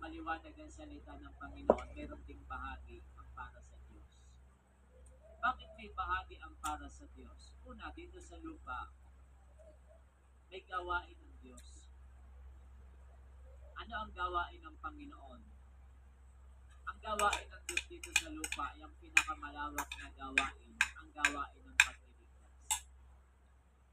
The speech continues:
Ang ililigtas niya ang makasalanan. Sabi sa banal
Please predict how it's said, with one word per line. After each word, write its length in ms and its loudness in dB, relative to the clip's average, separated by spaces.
Ang 80 -12
ililigtas 720 -4
niya 220 0
ang 100 -4
makasalanan. 800 -4
Sabi 260 -6
sa 160 -2
banal 240 -4